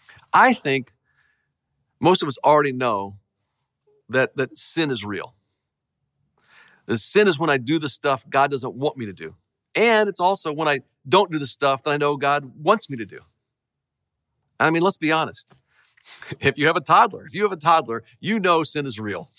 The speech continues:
<laughs> and it wears diapers. And,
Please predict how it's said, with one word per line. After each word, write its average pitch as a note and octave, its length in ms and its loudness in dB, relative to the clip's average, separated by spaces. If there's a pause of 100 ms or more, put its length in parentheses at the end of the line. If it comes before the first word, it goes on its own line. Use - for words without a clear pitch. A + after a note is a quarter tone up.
(100)
<laughs> - 180 -8
and C#3 160 -6
it C3+ 120 -2
wears C#3+ 240 -2
diapers. A2+ 520 -6 (1300)
And, D#3 300 4